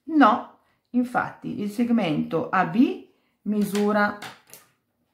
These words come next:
sei centimetri,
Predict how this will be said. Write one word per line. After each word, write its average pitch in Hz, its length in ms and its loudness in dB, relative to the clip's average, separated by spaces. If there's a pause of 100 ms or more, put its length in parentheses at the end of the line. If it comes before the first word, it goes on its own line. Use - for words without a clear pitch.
(460)
sei 180 600 0
centimetri, - 1040 -8